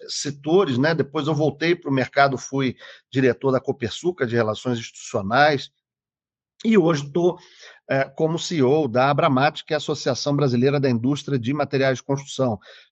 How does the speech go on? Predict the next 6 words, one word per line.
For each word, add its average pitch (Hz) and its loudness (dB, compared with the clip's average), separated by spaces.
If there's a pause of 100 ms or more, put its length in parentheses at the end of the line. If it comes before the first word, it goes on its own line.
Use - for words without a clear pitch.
Lá 123 4
nós 151 2
temos 143 0
cinquenta 139 -2
empresas, 110 -2
né? 156 -6